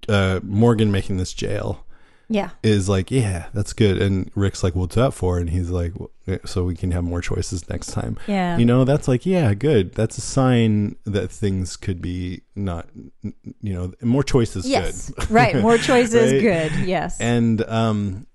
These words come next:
Speaker 1: what was the other one? Even Carol deciding that she can't kill anymore for me was a bright spot.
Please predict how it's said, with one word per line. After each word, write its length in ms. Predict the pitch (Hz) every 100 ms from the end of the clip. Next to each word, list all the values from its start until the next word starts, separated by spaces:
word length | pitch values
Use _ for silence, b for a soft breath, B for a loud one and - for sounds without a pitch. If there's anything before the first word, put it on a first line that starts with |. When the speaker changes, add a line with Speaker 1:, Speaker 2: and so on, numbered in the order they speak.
| -
Speaker 1:
what 140 | 113 117
was 160 | 110
the 120 | 104 95
other 200 | 92 92
one? 260 | 92 90 -
Even 340 | 175 254 240
Carol 480 | - 113 117 131 104
deciding 800 | 87 - - 98 95 101 110 104
that 240 | 92 92 - -
she 260 | - - 92
can't 400 | - 98 90 - -
kill 320 | - 104 101
anymore 560 | 110 123 123 127 127 123
for 160 | -
me 260 | 104 110 113
was 600 | 101 95 90 85 - - - _ _ _ _ -
a 60 | 101
bright 320 | 92 82 -
spot. 420 | - 104 95 -